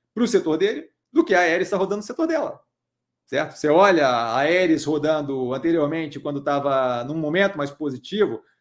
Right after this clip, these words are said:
com demanda internacional, e compara com a Aeres agora. Você olha o açaí rodando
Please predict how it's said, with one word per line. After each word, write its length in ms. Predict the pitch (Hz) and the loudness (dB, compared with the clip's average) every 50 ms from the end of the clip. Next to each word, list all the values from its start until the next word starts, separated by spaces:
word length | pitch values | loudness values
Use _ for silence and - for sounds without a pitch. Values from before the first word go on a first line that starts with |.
| _ _ _ | _ _ _
com 160 | - 240 262 247 | -4 -2 0 2
demanda 300 | 214 208 185 175 170 170 | 2 2 0 0 -2 -2
internacional, 480 | 170 196 202 214 214 - 262 302 339 | -2 -2 -2 -2 -2 -4 -2 -2 -2
e 40 | 370 | 0
compara 380 | - 311 247 - 254 269 262 254 | -2 -4 -2 -2 -2 -2 -2 -2
com 60 | 254 | -2
a 60 | 247 | -4
Aeres 180 | 247 247 247 247 | -4 -2 -2 -4
agora. 380 | 240 247 240 233 180 117 - | -4 -4 -4 -6 -6 -6 -6
Você 220 | - 139 139 - 135 | -8 -8 -4 0 2
olha 280 | 139 165 170 170 165 | 4 4 4 4 4
o 60 | 160 | 2
açaí 380 | 156 - 156 147 180 254 269 247 | 0 0 0 0 0 2 2 2
rodando 600 | 151 135 151 143 139 165 170 156 127 117 107 - | 2 2 0 0 0 0 -2 -2 -2 -4 -8 -8